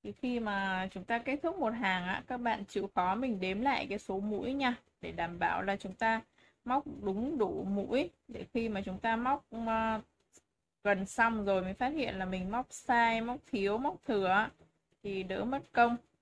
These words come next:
Sang hàng thứ năm. Một,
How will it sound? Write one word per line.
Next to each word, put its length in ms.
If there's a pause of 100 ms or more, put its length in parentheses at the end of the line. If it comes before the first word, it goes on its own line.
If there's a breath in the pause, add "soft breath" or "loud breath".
(960)
Sang 220
hàng 300
thứ 140
năm. 480 (1700)
Một, 440